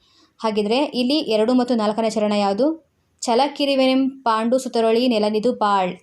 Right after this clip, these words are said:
ಇದು ಎರಡನೇ ಸಾಲು. ಈಗ ಈ ಸಾಲಿಗೆ ನಾಲ್ಕು ಮಾತ್ರೆಗಳಾಗಿ ಐದು ಗಣವನ್ನ ವಿಂಗಡಣೆ ಮಾಡ್ಕೊಬೇಕು. ಛಲಕಿರಿ, ಇಲ್ಲಿಗೆ ನಾಲ್ಕು ಮಾತ್ರೆ ಬಂತಲ್ವಾ?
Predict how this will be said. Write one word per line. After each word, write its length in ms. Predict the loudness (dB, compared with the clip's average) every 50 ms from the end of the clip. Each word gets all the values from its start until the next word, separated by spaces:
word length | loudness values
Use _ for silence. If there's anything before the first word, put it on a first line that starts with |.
| _ _
ಇದು 220 | -4 -2 0 2 2
ಎರಡನೇ 320 | 2 2 2 2 0 -2
ಸಾಲು. 540 | -2 -2 -2 0 0 -2 -4 -8 -12 _ _ _ _ _ -20 _ _ _
ಈಗ 140 | -8 -6 -4
ಈ 100 | -4 -4
ಸಾಲಿಗೆ 400 | -2 0 0 2 2 2 0 0
ನಾಲ್ಕು 420 | 0 0 0 0 -2 -2 -2 -2
ಮಾತ್ರೆಗಳಾಗಿ 840 | 0 0 0 -2 -4 -6 -6 -4 -2 0 0 0 0 -2 -6 -8 -4 -2 0
ಐದು 280 | 0 0 0 0 -2
ಗಣವನ್ನ 360 | -2 0 -2 -2 -2 -2 -2 -2
ವಿಂಗಡಣೆ 400 | 0 -2 -2 -2 -2 -2 -2 -4
ಮಾಡ್ಕೊಬೇಕು. 640 | -6 -10 -10 -10 -10 -12 -12 -12 -12 -12 -14 -14 -14 _ _ _ _ _ _ _ _ -4
ಛಲಕಿರಿ, 680 | -2 0 2 2 0 0 -2 -2 -2 0 2 2 2
ಇಲ್ಲಿಗೆ 460 | 2 0 0 -2 -2 -2 0 0 0
ನಾಲ್ಕು 400 | 2 2 2 0 -2 -2 -2 -2
ಮಾತ್ರೆ 260 | -2 -2 -2 -2 -2 -2
ಬಂತಲ್ವಾ? 680 | 0 0 -2 -2 -2 -2 -2 -2 -2 -4 -4 -8